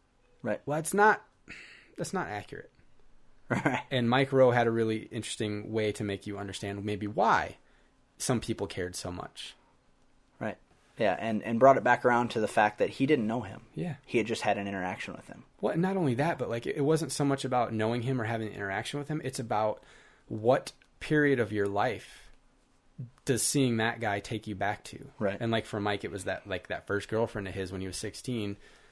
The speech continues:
Speaker 2: in the basement. You know, he's getting his first kiss on, and
Speaker 1: Right.
Speaker 2: Mo-, and Mork and Mindy was on.
Speaker 1: Right.
Speaker 2: So now, uh, Robin Williams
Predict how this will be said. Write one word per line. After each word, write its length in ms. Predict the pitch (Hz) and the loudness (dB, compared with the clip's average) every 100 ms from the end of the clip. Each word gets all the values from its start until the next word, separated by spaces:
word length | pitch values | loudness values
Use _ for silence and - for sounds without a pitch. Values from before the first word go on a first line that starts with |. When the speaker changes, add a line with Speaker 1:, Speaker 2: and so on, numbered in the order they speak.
| _ _ | _ _
Speaker 2:
in 140 | 110 | -8
the 60 | 101 | -4
basement. 480 | 107 117 - 95 95 _ _ _ _ _ _ _ | -2 -2 -2 -6 -8 _ _ _ _ _ _ _
You 120 | - 87 | -10 -8
know, 100 | 90 | -6
he's 140 | 90 | -4
getting 160 | 104 92 | -2 -2
his 120 | - | -2
first 260 | 120 110 | -2 -2
kiss 240 | - 123 - | 0 0 0
on, 320 | 104 101 104 - _ | 0 0 -4 -10 _
and 100 | 120 | -4
Speaker 1:
Right. 80 | 104 | -2
Speaker 2:
Mo-, 80 | 110 | 0
and 240 | 110 104 | -2 0
Mork 180 | 101 101 | 0 -2
and 140 | 110 123 | -2 0
Mindy 180 | 139 | 2
was 160 | 113 104 | 2 2
on. 200 | 104 95 | 4 4
Speaker 1:
Right. 60 | - - | 2 -4
Speaker 2:
So 140 | - | -2
now, 160 | 113 104 107 | 2 4 4
uh, 180 | - 135 | 2 -4
Robin 400 | 131 113 110 113 | 2 4 4 2
Williams 360 | 110 113 110 | 0 0 -2